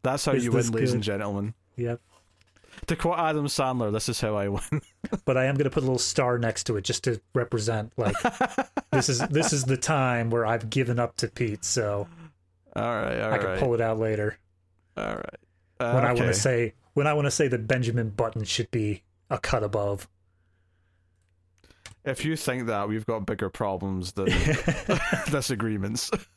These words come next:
Speaker 2: Yeah, probably.
Speaker 1: You've got bigger problems t-, than that.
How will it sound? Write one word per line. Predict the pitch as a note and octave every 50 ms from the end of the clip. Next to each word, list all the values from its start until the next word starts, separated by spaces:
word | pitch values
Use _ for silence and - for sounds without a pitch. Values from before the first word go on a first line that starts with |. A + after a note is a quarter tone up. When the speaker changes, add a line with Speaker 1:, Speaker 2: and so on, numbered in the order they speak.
| _ _ _ _
Speaker 2:
Yeah, | - C3+ C#3 C#3+ C#3+ C#3 C#3 C3 - - _ _ _ _ _ - - - - - - - - - - _ _ -
probably. | A#2 G#2+ A2 G#2+ G2+ F#2+ G#2 F#2+ F#2+ G2 F#2+ F#2+ F#2+ F#2 -
Speaker 1:
You've | C3+ C3+ C3+ B2+
got | C3+ B2 A#2 A2
bigger | - B2 A#2 A#2+ A2
problems | - B2 A2+ A2+ A2 A2 A2+ G#2 - - _ _
t-, | - B2 - -
than | G#2+ A2 G#2
that. | G2+ G2+ G2 F#2+